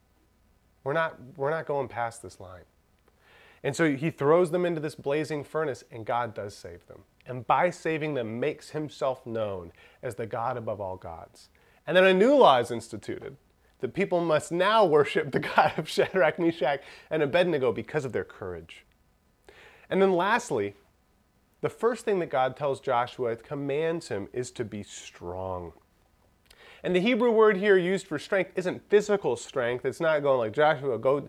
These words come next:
do some reps in the gym, you know, have Pavel teach you a little kettlebell action." None of that stuff. This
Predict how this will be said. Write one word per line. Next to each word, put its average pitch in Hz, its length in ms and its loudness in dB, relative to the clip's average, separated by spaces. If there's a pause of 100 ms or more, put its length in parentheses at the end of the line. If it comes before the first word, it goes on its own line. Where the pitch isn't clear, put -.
(140)
do 165 140 0
some 170 220 2
reps 170 200 2
in 170 60 -2
the 151 100 2
gym, 156 480 4
you 139 80 2
know, 139 200 2 (140)
have 160 220 2
Pavel 175 300 6
teach 170 220 -4
you 165 80 0
a - 0 -
little 139 160 2
kettlebell 170 680 8
action." 131 600 4 (100)
None 185 160 6
of 190 60 8
that 185 200 10
stuff. 113 300 0 (720)
This 165 240 2